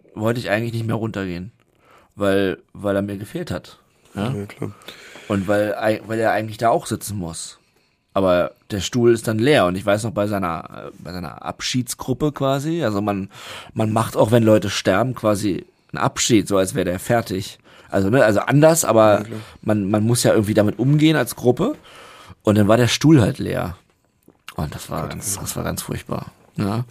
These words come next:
Speaker 1: Aber ich will jetzt gar nicht, das ist natürlich, das passiert leider, es gehört leider dazu, dass Leute uns verlassen auf dem Weg der Genesung. Leider. Ähm,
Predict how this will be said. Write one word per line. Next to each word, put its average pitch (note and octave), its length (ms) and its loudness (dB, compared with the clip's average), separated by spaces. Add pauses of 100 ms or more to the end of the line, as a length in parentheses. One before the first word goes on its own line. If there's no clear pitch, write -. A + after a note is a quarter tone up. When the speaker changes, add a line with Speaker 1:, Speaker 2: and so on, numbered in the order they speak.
(640)
Speaker 1:
Aber G2+ 100 2
ich G2 80 2
will A#2+ 80 8
jetzt A#2+ 140 4
gar A#2 160 4
nicht, A2+ 400 -2 (720)
das G#2+ 200 -4
ist A#2+ 120 -4
natürlich, B2 380 2
das A2 120 -4
passiert C3+ 500 2
leider, D3 360 2
es C#3+ 100 -6
gehört A2 240 -2
leider A2 220 2
dazu, B2+ 480 -4 (100)
dass B2 220 -6
Leute A#2 320 -2
uns A#2+ 200 -6
verlassen B2+ 440 -4 (420)
auf - 140 -8
dem B2 180 -4
Weg B2+ 180 0
der C3 120 -2
Genesung. B2+ 560 -4 (880)
Leider. C#3 460 0 (480)
Ähm, A2+ 800 -2